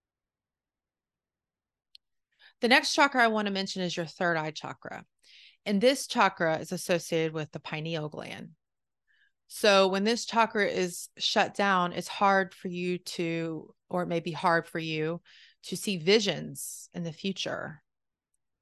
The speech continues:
It's hard to do good meditations. Y-, you may feel like, okay, all you see is the here and now, which can be good to an extent. Like, it's good to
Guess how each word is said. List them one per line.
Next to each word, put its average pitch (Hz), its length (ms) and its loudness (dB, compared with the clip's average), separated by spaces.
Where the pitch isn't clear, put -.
It's 185 160 -6
hard 185 260 6
to 180 80 -4
do 180 160 -4
good 175 220 -4
meditations. 175 1120 -4
Y-, 214 100 -20
you 185 400 0
may 185 220 4
feel 190 240 0
like, 175 300 2
okay, 175 260 -2
all 175 200 4
you 196 160 -2
see 190 360 -2
is 175 140 -4
the 180 100 -6
here 170 360 0
and 165 100 -4
now, 240 360 4
which 208 360 -2
can 208 180 -6
be 196 220 -4
good 269 480 2
to - 140 -4
an 185 120 -2
extent. - 800 -6
Like, 202 180 -2
it's - 160 -4
good 269 380 -2
to 214 300 -2